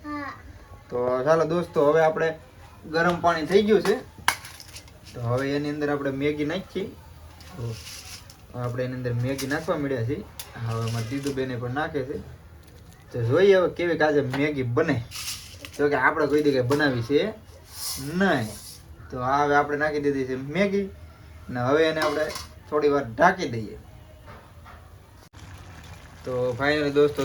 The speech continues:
Speaker 2: જો આપણે મેગી બનવા સડી થઈ ગઈ છે, બરોબર? એંસી ટકા તો સડી ગઈ છે. જો તમને બતાવી દઉં, જો એંસી ટકા સડી ગઈ છે. જો કે આપણે કોઈ કટિંગ નથી કર્યું, લાંબુ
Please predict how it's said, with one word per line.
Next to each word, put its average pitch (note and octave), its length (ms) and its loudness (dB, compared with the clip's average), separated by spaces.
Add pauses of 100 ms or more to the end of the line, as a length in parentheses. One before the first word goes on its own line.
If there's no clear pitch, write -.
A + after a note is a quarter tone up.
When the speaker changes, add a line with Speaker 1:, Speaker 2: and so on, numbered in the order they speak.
Speaker 2:
જો C#3+ 60 6 (140)
આપણે C3 180 2 (140)
મેગી C3+ 260 -2 (160)
બનવા C3+ 400 -2 (1400)
સડી C3+ 300 -4
થઈ C3 140 -8
ગઈ B2+ 180 -2
છે, B2 140 -10
બરોબર? D#3 280 -2 (800)
એંસી C3+ 280 -4
ટકા B2 240 0
તો A#2+ 100 -2
સડી F3 280 0
ગઈ C#3+ 160 2
છે. D#3 80 -4 (880)
જો A#2 180 -2
તમને A#2 300 -2
બતાવી B2+ 320 0
દઉં, D3 120 -2 (260)
જો A2 100 -6 (1400)
એંસી C3 260 -6
ટકા B2+ 220 -2
સડી D3+ 260 -4
ગઈ A#2+ 160 -6
છે. D3 80 -6 (220)
જો B2 100 0
કે B2 140 -2
આપણે B2+ 240 0
કોઈ B2 160 2
કટિંગ C#3 280 0
નથી E3 140 -10
કર્યું, C#3 220 -2
લાંબુ C3+ 200 -2